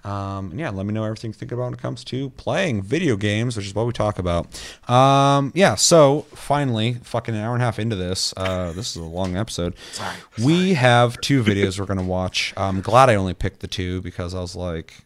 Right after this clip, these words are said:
Speaker 1: "Eh, I don't want this episode to be very long," and of course it was, um, which is fine. <laughs> We are gonna watch Battlefield five official file, fire, file,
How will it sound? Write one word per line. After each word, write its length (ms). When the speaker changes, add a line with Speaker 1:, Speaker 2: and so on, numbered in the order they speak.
Speaker 1:
"Eh, 60
I 400
don't 140
want 100
this 140
episode 180
to 80
be 80
very 160
long," 300
and 260
of 100
course 380
it 180
was, 360
um, 260
which 120
is 80
fine. 240
<laughs> 160
We 180
are 60
gonna 140
watch 340
Battlefield 340
five 440
official 680
file, 460
fire, 480
file, 460